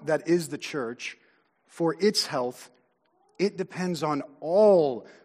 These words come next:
the members being engaged and participating and being about the business of the body. When that is not the case, the body is unhealthy. It is incomplete. Now, why would Paul,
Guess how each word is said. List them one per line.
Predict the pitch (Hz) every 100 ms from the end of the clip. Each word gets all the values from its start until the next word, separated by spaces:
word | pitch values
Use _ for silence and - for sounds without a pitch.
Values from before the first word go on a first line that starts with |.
| -
the | 135
members | 139 135 123 117
being | 131 135 127
engaged | 123 123 120 113 104 - -
and | 139
participating | 135 - 135 131 131 113 101 95 _ _ -
and | 139 127
being | 147 139 135
about | 135 127 135 131
the | 120
business | 117 143 139 123 - -
of | 143 143
the | 120
body. | 110 127 107 - _ _ _ _ _ _ _ _ _ _ _ -
When | 151 160
that | 143 -
is | 190 196
not | 196 190
the |
case, | - - 185 226 - - _ _ _ _ _ _ _ _
the | 135
body | 131 156 151
is | 131
unhealthy. | 135 127 139 165 - _ _ _ _ _ _ _ _ _ _
It | -
is | 143 143 - - - -
incomplete. | 190 196 185 170 - 139 117 - _ _ _ _ _ _ _ _ _ _ _ _ _ _ _ _ _ -
Now, | 160
why | 196
would | 254 190
Paul, | - 190 185 180 165